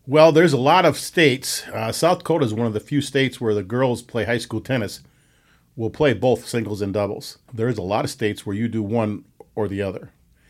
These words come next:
So I'll have a freshman come in that has never played a lot of singles matches in her high school career, but is a very good doubles player. You know, so then my, my, uh, job in that is to make her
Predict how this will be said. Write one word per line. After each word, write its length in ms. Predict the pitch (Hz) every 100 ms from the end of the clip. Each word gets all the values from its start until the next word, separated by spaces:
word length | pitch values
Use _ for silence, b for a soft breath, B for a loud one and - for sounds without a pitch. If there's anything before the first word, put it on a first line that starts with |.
| b b
So 240 | - - 98
I'll 140 | 117
have 160 | 117 110
a 40 |
freshman 400 | - 135 135 113
come 200 | - 110
in 200 | 107 107
that 180 | 104 95 -
has 300 | 101 98 92
never 200 | 104 98
played 420 | 92 110 101 101 -
a 80 | -
lot 180 | 98 104
of 60 | 98
singles 340 | - 143 120
matches 520 | 101 98 95 98 95
in 120 | 92 95
her 100 | 92
high 140 | 107
school 260 | 117 - 101
career, 280 | - 101 98
but 140 | 95
is 120 | 92
a 60 | 95
very 200 | 107 95
good 160 | 98
doubles 280 | 87 101 98
player. 320 | - 110 - -
You 80 | 92
know, 80 | 95
so 160 | - 98
then 160 | 98
my, 340 | 101 110 107 92 -
my, 260 | 101 104
uh, 100 | 95
job 300 | 90 104 95
in 100 | 95
that 240 | 107 117 98
is 140 | 95
to 100 | -
make 220 | 101 98
her 320 | - 113 107